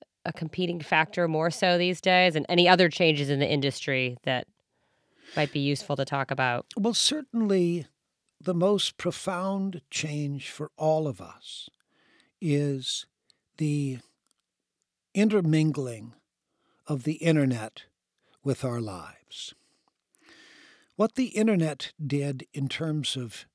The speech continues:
Speaker 2: music is it eviscerated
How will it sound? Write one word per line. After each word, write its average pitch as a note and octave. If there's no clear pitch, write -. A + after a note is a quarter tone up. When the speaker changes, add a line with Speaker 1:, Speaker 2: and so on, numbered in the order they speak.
Speaker 2:
music F#3+
is E3
it D#3
eviscerated C#3